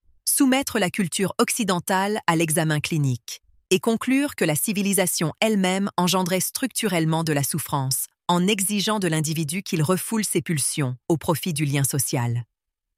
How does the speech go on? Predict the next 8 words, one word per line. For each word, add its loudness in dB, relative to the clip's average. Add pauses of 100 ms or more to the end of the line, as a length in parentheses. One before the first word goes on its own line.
Le 4
névrosé, 0 (140)
chez -2
Freud, -2 (480)
était 0
en 0
quelque 0
sorte -2